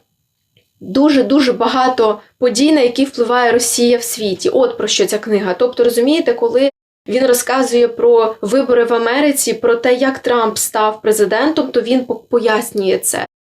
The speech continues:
що Росія обирає собі людину, за допомогою якої вони знищать Америку. Тобто їхнє завдання, завдання Росії — це знищити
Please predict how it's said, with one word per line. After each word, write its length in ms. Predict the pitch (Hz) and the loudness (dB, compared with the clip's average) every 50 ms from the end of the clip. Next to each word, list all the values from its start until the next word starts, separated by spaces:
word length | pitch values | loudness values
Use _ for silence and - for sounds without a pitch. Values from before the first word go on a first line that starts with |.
| _ _ _ _ - | _ _ _ _ -8
що 340 | - - - 277 277 277 | -8 -4 0 2 2 4
Росія 420 | 277 269 262 - - 294 285 285 254 | 4 2 2 2 2 2 2 2 2
обирає 540 | - 254 - 202 247 254 247 254 247 240 254 | 0 0 0 2 0 2 2 2 2 2 0
собі 280 | - - 226 190 233 | 0 -4 -2 -2 0
людину, 400 | 214 226 196 190 240 262 277 277 262 _ _ _ _ _ _ _ _ _ - | 0 0 0 2 2 4 4 2 2 _ _ _ _ _ _ _ _ _ -8
за 160 | - 208 240 240 | -4 0 0 0
допомогою 540 | - 277 269 277 269 285 294 277 269 262 | 0 2 2 2 2 4 4 2 2 2
якої 320 | 247 254 254 - 262 262 254 | 2 0 2 2 2 2 2
вони 280 | 214 214 233 240 247 | 2 2 2 2 2
знищать 680 | 247 202 - 262 214 226 247 233 - - 233 208 214 - | 2 2 2 2 2 2 2 0 0 0 0 -2 -2 -2
Америку. 540 | - 196 196 190 202 196 185 175 165 - 196 | -4 -4 -2 -2 -2 -2 -2 -4 -2 -2 -2
Тобто 220 | - 269 269 - 220 | -2 -2 0 0 0
їхнє 340 | 220 254 359 339 - 294 | 2 2 0 0 0 -2
завдання, 600 | 262 240 233 214 190 202 240 339 381 320 262 220 208 _ _ _ _ - | 0 0 -2 -2 -2 -2 0 2 2 4 4 2 0 _ _ _ _ -10
завдання 460 | 196 190 220 220 208 254 262 262 240 | -4 -4 -2 0 0 2 2 4 4
Росії — 360 | 220 226 226 - - 294 302 | 2 2 0 0 2 2 2
це 140 | 294 294 233 | 4 2 0
знищити 680 | 214 220 233 240 262 262 - - - 214 - - - | 2 2 2 2 2 2 2 0 0 -2 0 -2 -4